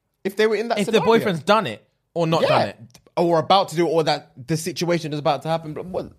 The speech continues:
Speaker 1: I wanna know, bruv.
Speaker 2: Fair
Speaker 1: I wanna
Speaker 2: play.
Speaker 1: know how that, how that will affect their relationship with their mum, blah, blah, blah, 'cause they're a woman.
Speaker 2: To be
Speaker 1: They
Speaker 2: fair, some of them has probably happened.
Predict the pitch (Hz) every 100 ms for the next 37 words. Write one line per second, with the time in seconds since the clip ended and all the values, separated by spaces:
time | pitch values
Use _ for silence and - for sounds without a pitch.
0 | - 208 269 233 240 571 147 101 - _
1 | _ - 110 208 214 208 196 185 143 127
2 | 151 156 147 147 151 165 117 127 143 139
3 | 127 120 139 139 113 117 135 170 151 156
4 | 151 - 202 220 214 254 131 156 185 233
5 | 202 247 254 220 214 202 214 233 202 147
6 | 214 226 214 120 85